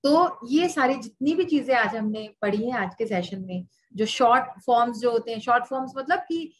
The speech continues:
अ, animals के बच्चों को क्या, छोटे जो babies होते हैं उनको क्या बोलते हैं, Kitchen का kitchenette, जो छोटा kitchen होता है, तो ऐसी कई तमाम चीजें जो आज हमने पढ़ी हैं उसको अच्छे से revise कीजिए, समझिए।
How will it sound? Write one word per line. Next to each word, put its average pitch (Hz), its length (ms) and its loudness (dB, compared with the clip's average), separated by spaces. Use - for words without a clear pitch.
अ, 214 380 2
animals 233 400 -4
के 247 120 -8
बच्चों 226 280 -6
को 240 100 -2
क्या, 226 200 0
छोटे 285 340 -4
जो 240 140 -2
babies 214 320 -4
होते 226 160 -8
हैं 208 80 -8
उनको 202 160 -8
क्या 208 120 -2
बोलते 190 320 -6
हैं, 190 200 -8
Kitchen 254 340 2
का 240 140 2
kitchenette, 233 580 -2
जो 202 80 -12
छोटा 233 280 -2
kitchen 214 320 -6
होता 202 160 -10
है, - 60 -16
तो 262 60 -2
ऐसी 262 260 2
कई 277 260 2
तमाम 247 380 0
चीजें 254 240 -6
जो 247 100 -2
आज 208 280 -2
हमने 214 180 -6
पढ़ी 208 260 -8
हैं 240 60 -6
उसको 190 280 -8
अच्छे 180 300 -4
से 285 300 -2
revise 214 420 2
कीजिए, 254 460 -6
समझिए। 208 680 -6